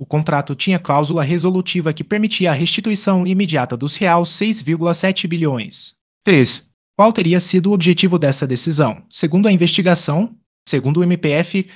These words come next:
a manobra visava ajudar o Master e melhorar sua liquidez, mantendo os recursos na instituição de Daniel Vorcaro. Quatro. Quais são as suspeitas e as consequências possíveis?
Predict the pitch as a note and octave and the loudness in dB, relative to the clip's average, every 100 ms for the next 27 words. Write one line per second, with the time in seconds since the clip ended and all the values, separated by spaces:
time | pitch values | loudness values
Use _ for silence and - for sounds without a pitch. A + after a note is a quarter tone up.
0 | _ F#3 F3+ D#3+ E3 F#3 F#3+ D3+ C3 D#3+ | _ 2 2 2 0 0 0 0 0 0
1 | E3+ D#3+ F3 D#3+ F3+ - F3+ - D#3+ E3+ | 2 2 4 2 0 0 -4 -2 -2 0
2 | F3 E3 F3 - F3 D#3 D#3+ D3 A#2+ A2+ | 2 2 0 0 -2 -2 -4 -2 -2 -4
3 | - - _ _ F3 E3 F3 F#3+ A#3 A3 | -10 -14 _ _ -2 0 0 0 -2 0
4 | G3 F#3+ F#3 D#3 D3 F#3 - - G#3 - | 0 0 -2 0 0 0 -2 -4 -2 0
5 | F#3 E3 D3 D#3 F3 F3 F3+ E3 C#3 A#2 | 0 0 0 0 0 0 -2 -2 -2 -2
6 | F#2+ G2 _ _ _ D3 C3+ A2+ - _ | -6 -16 _ _ _ -4 -4 -10 -18 _
7 | _ _ G#3+ A#3 - G3 F#3+ D#3+ - E3+ | _ _ 0 0 2 2 2 -2 -4 0
8 | F#3+ F#3+ F3+ - E3 D#3 - A3 - A3 | 0 0 -2 -2 -2 -2 -2 -6 -4 -2
9 | E3 E3 E3 - F3+ - D3+ A2 G#2 - | 0 0 -2 -2 -2 0 -2 -2 -6 -8
10 | - | -10